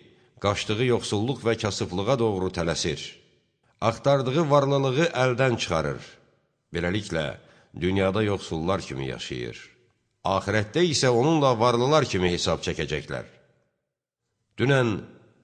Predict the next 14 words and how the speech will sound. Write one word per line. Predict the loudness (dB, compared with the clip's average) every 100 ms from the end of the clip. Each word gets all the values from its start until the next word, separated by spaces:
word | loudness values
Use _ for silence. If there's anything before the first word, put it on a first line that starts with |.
| -6
nütfə | -4 -2 2
olmuş, | 4 4 2 0 -2 -6 -14 _ _ _
sabah | -2 2 2
isə | 2 2 2 2 0 -6 -20 -6
leş | 0 0 2 2
olacaq | 2 2 0 -2 -6
təkəbbürlü | -6 -2 -2 -2 -2 2 2
adama | 2 0 -2 0
təəccüb | 2 2 0 -4
edirəm. | -4 -6 -6 -8 -12 -20 _ _ _ _ _ _ _ _ _ _ _ _ _
Allahın | -4 -2 0 0 0
yaratdıqlarını | 0 -2 -4 -6 -4 -4 -2 -2
görməsinə | -2 0 -2 -2 -2 -2 -4 -12 -2
baxmayaraq, | -2 -2 -4 -2 -4